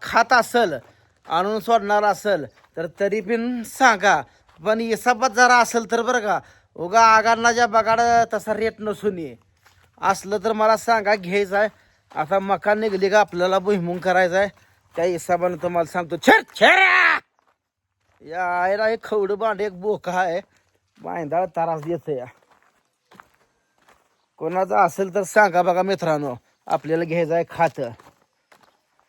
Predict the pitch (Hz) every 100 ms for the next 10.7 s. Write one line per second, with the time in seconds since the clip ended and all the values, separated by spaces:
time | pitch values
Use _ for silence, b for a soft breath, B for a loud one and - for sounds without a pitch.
0 | _ _ _ 139 151 165 170 175 175 175
1 | 175 - _ _ _ _ _ _ _ _
2 | _ - - 143 175 - 185 - 208 165
3 | 175 165 147 127 _ _ _ _ 139 131
4 | 160 180 170 151 180 185 - 180 180 196
5 | 190 175 190 196 214 196 139 175 - 180
6 | 175 139 151 135 123 _ _ _ _ _
7 | _ _ - 143 131 - _ _ - -
8 | - _ _ _ - 147 214 185 160 175
9 | 160 165 156 160 151 147 160 135 127 180
10 | 190 165 147 143 - 147